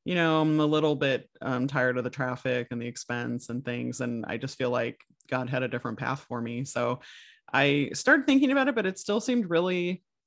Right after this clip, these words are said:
undoable. <laughs> You know, I've, I'd had a paycheck since I was sixteen, and,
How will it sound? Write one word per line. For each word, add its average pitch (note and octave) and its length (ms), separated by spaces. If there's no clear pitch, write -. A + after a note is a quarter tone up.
undoable. D#3 1400
<laughs> - 0
You G#3+ 220
know, G3 80
I've, F#3 400
I'd E3 140
had F#3+ 140
a G3 60
paycheck E3 480
since D#3+ 200
I D3 100
was D3 160
sixteen, C#3+ 640
and, C3 160